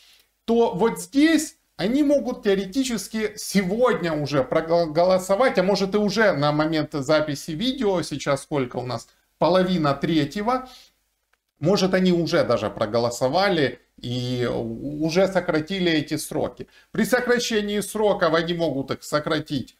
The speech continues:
в два раза, как мы видели с вами. А это значит что? Что из двадцати четырех дней останется двенадцать дней.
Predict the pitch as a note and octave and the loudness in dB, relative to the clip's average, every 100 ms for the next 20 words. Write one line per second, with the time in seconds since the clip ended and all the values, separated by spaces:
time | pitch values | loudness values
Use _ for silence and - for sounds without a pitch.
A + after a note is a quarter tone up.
0 | - C#3+ F3+ C4+ C4 A3 F#3 D3+ C#3 C#3+ | -8 -4 0 2 4 4 4 4 2 0
1 | F3+ F#3+ F#3+ F#3+ G3 G3+ F#3 G#3 G3+ - | -2 -4 -4 -6 -6 -6 -8 -8 -8 -8
2 | F#3+ G3 G2 - - A#2+ G3 G#3 E3+ G3 | -8 -8 -10 -12 -4 0 0 -2 -2 -4
3 | F#3+ F#3 - - F3+ F#2 - _ _ - | -4 -6 -10 -8 -4 -4 -6 _ _ -14
4 | - F#3 F3 D#3+ - A3+ G#3+ E3 G3 A3 | -2 2 2 0 -2 0 2 0 0 0
5 | A3 A3 - G#3 - G3 F#3+ G3 C4 D#4 | 0 -6 -8 -10 -8 -8 -6 -2 2 0
6 | F#3 D3 D3 D#3 G2+ F#2 - _ _ _ | 0 -6 -4 -2 -2 -6 -14 _ _ _
7 | - D#3 - G#3+ G#3+ A3 - A3+ A3+ _ | -6 -4 -2 -2 -2 -6 -10 -12 -12 _
8 | _ _ _ _ _ A#2+ C#3 D#3 D#3 D#3 | _ _ _ _ _ -4 -2 0 0 -4
9 | D#3+ C#3 C3 G2 - | -10 -10 -10 -12 -14